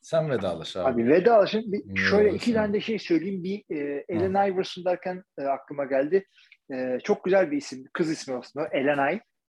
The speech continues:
Speaker 2: Allen
Speaker 1: Allen I diye
Speaker 2: Iverson.
Speaker 1: isim mi olur abi? Bir tarafından isim mi
Speaker 2: Abi
Speaker 1: diyorsun
Speaker 2: süper
Speaker 1: şimdi
Speaker 2: bir
Speaker 1: ya?
Speaker 2: kız ismi değil mi? Yani sevgili
Speaker 1: Allen I.
Speaker 2: arkadaşlar, podcast dinleyicileri, kızınız olacaksa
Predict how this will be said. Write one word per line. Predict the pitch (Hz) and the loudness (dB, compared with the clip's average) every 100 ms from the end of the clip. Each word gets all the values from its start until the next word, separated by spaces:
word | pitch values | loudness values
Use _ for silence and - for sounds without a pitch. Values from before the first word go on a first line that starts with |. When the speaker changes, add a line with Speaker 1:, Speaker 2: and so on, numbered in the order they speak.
| _ - - _ _ - | _ -20 -20 _ _ -4
Speaker 2:
Allen | 143 131 | 2 4
Speaker 1:
Allen | 131 143 151 | 6 6 6
I | 139 | 6
diye | 131 | 6
Speaker 2:
Iverson. | 120 | 4
Speaker 1:
isim | - 160 | 2 0
mi | 135 | 2
olur | 101 101 | 2 2
abi? | 113 98 98 | 2 2 -2
Bir | 113 | -6
tarafından | 117 110 117 113 113 | -6 -8 -6 -4 -4
isim | 110 120 | -4 -4
mi | 139 | 0
Speaker 2:
Abi | 165 | 0
Speaker 1:
diyorsun | - 180 269 | 0 -2 0
Speaker 2:
süper | 240 220 | 2 2
Speaker 1:
şimdi | 196 | 2
Speaker 2:
bir | |
Speaker 1:
ya? | - | -4
Speaker 2:
kız | 185 | -4
ismi | 185 196 185 | -6 -4 -2
değil | 233 | -2
mi? | 160 | -2
Yani | 147 147 | -6 -6
sevgili | 170 170 151 | -4 4 6
Speaker 1:
Allen | 170 | 8
I. | 160 | 6
Speaker 2:
arkadaşlar, | 139 101 87 - | 4 2 -4 -2
podcast | 185 - 180 - | -4 -2 -4 -4
dinleyicileri, | 165 156 151 143 | -10 -2 2 0
kızınız | - 160 185 180 | -2 -2 2 2
olacaksa | 180 202 - - | 4 2 0 -6